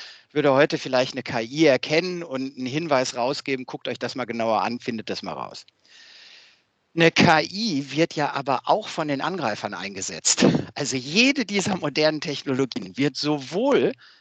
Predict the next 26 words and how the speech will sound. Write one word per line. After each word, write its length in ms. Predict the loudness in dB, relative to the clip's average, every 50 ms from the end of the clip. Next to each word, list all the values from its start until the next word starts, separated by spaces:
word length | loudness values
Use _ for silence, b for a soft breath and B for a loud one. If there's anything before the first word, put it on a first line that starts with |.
| b b
zur 220 | 0 4 6 6
Hilfe 500 | 8 8 10 8 8 6 4 0 -4 -2
eingesetzt 580 | -2 -2 0 0 -2 -2 -2 -2 -2 -4 -6 -6 -2
als 320 | 0 0 0 0 -2 -4
auch 100 | -4 -6
zum 220 | -4 -4 -4 -4
Angriff. 480 | -2 -4 -4 -4 -4 -8 -10 -10 -12 -16 b b b b b b b b b b b
Und 160 | -2 0 0
es 100 | 0 0 2
gab 280 | 2 2 4 2 2
jetzt 360 | 2 2 2 2 2 -2 -4 -4
einen 300 | -4 -2 -2 -2 -2 -4
Versuch, 720 | -2 0 0 0 0 -2 -6 -6 -6 -6 -6 -6 -8 -12 b b b b b b b b 2
das 300 | 2 2 2 0 -4 -10 _
üble, 640 | 0 2 4 4 4 2 2 4 4 4 4 0 -4 _ _ _ _
ähm, 260 | -2 0 0 -2 -4 -6 -6
Awareness 500 | -2 2 4 4 6 6 4 0 -2 -4
ist 200 | -6 -8 -4 -4
ja 140 | -2 -2
auch 200 | -2 -2 -4 -4
bei 180 | -6 -6 -6 -6
Networkbox, 760 | -6 -4 -4 -4 -4 -2 -2 -2 -2 0 0 -2 -2 -2 -4 -10
glaube 240 | -10 -10 -10 -8
ich, 100 | -10 -10
ein 120 | -10 -10 -4
Thema, 520 | 0 4 4 4 4 4 4 2 0 0